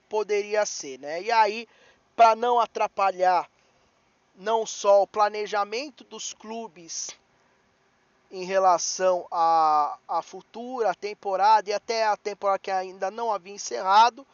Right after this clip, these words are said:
eles decidiram não disputar os playoffs e acabar cancelando a temporada. Isso foi decidido no dia quatro de maio de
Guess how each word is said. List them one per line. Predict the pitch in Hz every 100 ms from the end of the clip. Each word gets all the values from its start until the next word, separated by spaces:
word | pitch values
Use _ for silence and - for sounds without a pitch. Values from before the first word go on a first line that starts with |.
| _ _ _ -
eles | 233 233
decidiram | 185 226 - 196 202 220
não | 226 240
disputar | 240 - 220 - 208
os | 208
playoffs | - 226 214 208 214 - 214 - _
e | 202 208 208 202 _ _ _ _ _ _ _ _ _ _
acabar | - 196 - 208 160 185 190 - _
cancelando | 214 202 - 208 185 196 196 185 196 - _ _ _ _ _ _ _ _ _ _ _ _ _ _ _ _ _ _ _ -
a | 185
temporada. | - 208 208 208 208 180 180 185 196 190 _
Isso | 190 - 202
foi | - 190 196
decidido | 180 190 - 160 165 175
no | 180
dia | 156 185 175 _
quatro | - 233 262 - 269 262 - _ _ _ _ 160
de | - 233
maio | 196 202 214 214 220 214 _ _ _ _ _ _
de | 185 220